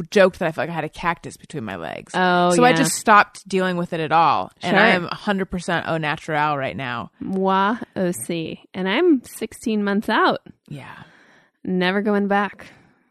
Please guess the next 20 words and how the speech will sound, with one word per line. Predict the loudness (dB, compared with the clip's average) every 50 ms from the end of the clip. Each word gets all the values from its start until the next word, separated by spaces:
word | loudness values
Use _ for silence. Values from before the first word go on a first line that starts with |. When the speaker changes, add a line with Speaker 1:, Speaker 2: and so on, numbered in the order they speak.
| _ _ _ -8
Speaker 1:
Really? | -6 -6 -6 -8 -10 -14 -18 -20 _ _ _ _ -20
Speaker 2:
I | -20 -20 -20
don't | -20 -20 -20
think | -20 -20 _ -20
so. | -20 -20 -20 -20 -20 -14 -6 0
Speaker 1:
I | 0 2 0
keep | 2 0 0 0 0
thinking, | -2 -6 -4 -2 -2 -2 -2 -2 -2 -4 -6 -10 -14 _ _ _ _ _ _ _ _ _ _ -20 -20 -16 -16
at | -14 -2
some | 2 2 2 2
point, | 2 0 0 2 4 4 2
I'm | 2 0
gonna | 0 0 -2
do, | 0 0 0 2 2
I'm | 2 2
gonna | 0 0
deal | 2 4 4 4 4
with | 4 2 -2
this | -6 -8 -6
again. | -4 -4 -2 -2 -4 -4 -6 -10